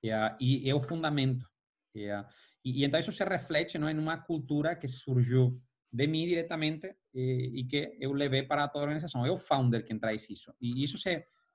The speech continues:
é, se tangibilizou na criação de uma área, que é a área de,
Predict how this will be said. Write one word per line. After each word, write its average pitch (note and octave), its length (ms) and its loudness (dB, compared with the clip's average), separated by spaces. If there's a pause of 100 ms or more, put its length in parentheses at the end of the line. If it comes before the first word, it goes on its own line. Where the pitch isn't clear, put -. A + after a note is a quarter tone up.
é, A#2+ 240 -2
se C3 200 -6
tangibilizou B2+ 680 4
na D3+ 100 0
criação C#3+ 360 -2
de C#3 60 0
uma C#3 160 0
área, B2+ 320 2 (420)
que - 80 -4
é A2+ 40 0
a A2+ 40 2
área B2 220 4
de, B2+ 260 2